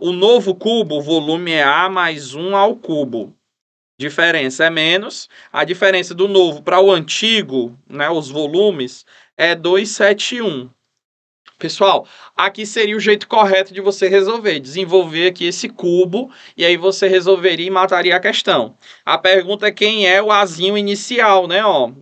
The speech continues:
Quem é a aresta inicial aqui? Pessoal, se você tá vendo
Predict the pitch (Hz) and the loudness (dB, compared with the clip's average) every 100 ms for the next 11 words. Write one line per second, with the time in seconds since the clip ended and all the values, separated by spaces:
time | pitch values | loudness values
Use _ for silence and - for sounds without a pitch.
0 | - 180 196 180 196 185 170 180 - 190 | -8 -6 -2 2 2 2 0 -2 0 -4
1 | 180 185 - 170 151 180 190 156 127 _ | -4 -12 -4 -2 0 -4 -8 -14 -14 _
2 | _ _ _ _ - 165 214 190 - _ | _ _ _ _ -14 -2 0 0 -2 _
3 | - 214 214 233 - 277 - 302 294 175 | -14 -8 -6 -4 -4 -4 -2 -2 0 -2
4 | 175 156 143 151 | -2 -2 -4 -10